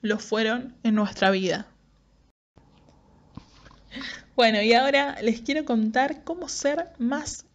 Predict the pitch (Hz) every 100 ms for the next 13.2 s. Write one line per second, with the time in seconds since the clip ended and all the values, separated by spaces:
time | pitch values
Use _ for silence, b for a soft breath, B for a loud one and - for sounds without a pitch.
0 | - - - 214 208 190 - - - _
1 | _ _ _ _ _ _ _ _ _ -
2 | _ _ _ - _ - _ - _ _
3 | _ _ - B B B B B B B
4 | B B - 320 339 254 233 277 277 285
5 | 294 285 - B B - 220 214 208 208
6 | - 262 277 - - 220 262 277 262 233
7 | 208 214 226 240 247 247 214 226 247 302
8 | 381 - 214 220 269 262 214 196 196 202
9 | 202 185 190 180 180 180 202 240 B B
10 | B B B B _ _ _ _ - 330
11 | - 339 240 233 220 254 285 277 240 233
12 | 254 262 254 262 302 302 214 196 - -
13 | - -